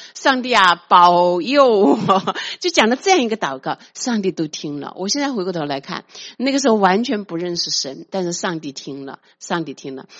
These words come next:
所以我们要知道，上帝是慈爱的，他不仅仅是我们的父，其实他是全人类的，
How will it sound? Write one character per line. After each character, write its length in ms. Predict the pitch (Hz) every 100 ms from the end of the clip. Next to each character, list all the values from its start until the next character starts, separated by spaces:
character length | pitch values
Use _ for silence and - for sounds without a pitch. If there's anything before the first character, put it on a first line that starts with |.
| -
所 160 | - 226
以 400 | 220 185 170 -
我 140 | -
们 160 | 180 196
要 100 | 208
知 160 | 190 180
道， 220 | 180 160
上 300 | - 214 180
帝 100 | 185
是 100 | 151
慈 240 | - -
爱 220 | 143 151
的， 180 | 139 135 - - -
他 80 | 233
不 100 | 214
仅 180 | 220 180
仅 140 | 180
是 140 | 175 202
我 260 | 160 151
们 140 | 131 143
的 100 | 160
父， 300 | - 180 139
其 200 | - 208
实 220 | 214 -
他 140 | 214 202
是 120 | 190
全 580 | - - 143 156 208 254
人 320 | 202 147 170
类 240 | 196 165
的， 220 | 131 143